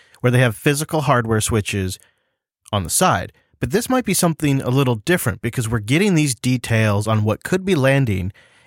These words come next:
in future Dell products, say in twenty twenty-one, by source code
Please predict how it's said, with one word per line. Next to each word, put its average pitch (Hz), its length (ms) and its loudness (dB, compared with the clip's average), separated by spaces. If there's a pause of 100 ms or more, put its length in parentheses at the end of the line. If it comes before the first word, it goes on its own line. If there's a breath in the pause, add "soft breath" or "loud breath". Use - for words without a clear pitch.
in 104 140 -2
future 180 460 0
Dell 101 220 0
products, - 380 -6
say 101 120 0
in 92 220 -4 (160)
twenty 104 300 -2
twenty-one, 110 640 0 (920)
by 101 160 0
source 196 380 0
code 98 400 -2